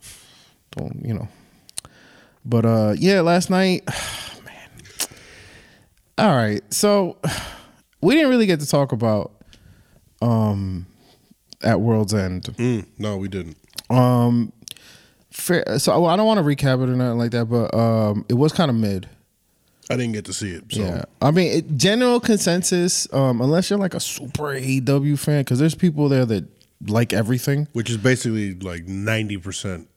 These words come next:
Speaker 1: Uh, yeah, it's a
Speaker 2: Like,
Speaker 1: lot
Speaker 2: that's
Speaker 1: of 'em,
Speaker 2: not,
Speaker 1: but, um,
Speaker 2: not even ninety, like, at least ninety-nine point nine nine nine repeating.
Speaker 1: <laughs> It's, it's, it's pretty extreme. Like, it's
Speaker 2: Very
Speaker 1: to the fact
Speaker 2: rarely, very rarely does anybody from A E W you ever hear, like, any real criticism from them.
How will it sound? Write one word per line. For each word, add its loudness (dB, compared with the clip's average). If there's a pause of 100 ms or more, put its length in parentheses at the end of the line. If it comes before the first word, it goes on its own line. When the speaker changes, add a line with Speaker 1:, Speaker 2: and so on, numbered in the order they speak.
(140)
Speaker 1:
Uh, -2 (200)
yeah, 2 (240)
it's 0
a 4
Speaker 2:
Like, 4
Speaker 1:
lot 2
Speaker 2:
that's 0
Speaker 1:
of -2
'em, -2
Speaker 2:
not, -8
Speaker 1:
but, 2
um, 4
Speaker 2:
not 0
even -2
ninety, -2
like, -6
at -6
least -4
ninety-nine -4
point -6
nine -4
nine -4
nine -6
repeating. -2 (120)
Speaker 1:
<laughs> -20
It's, 2
it's, 0
it's -2
pretty 2
extreme. 0
Like, 2
it's -2
Speaker 2:
Very 4
Speaker 1:
to 2
the 0
fact 4
Speaker 2:
rarely, -2
very -6
rarely -2
does -8
anybody -4
from -10
A -8
E -4
W -6
you -6
ever -6
hear, -6
like, -4
any -6
real -4
criticism -8
from -6
them. -12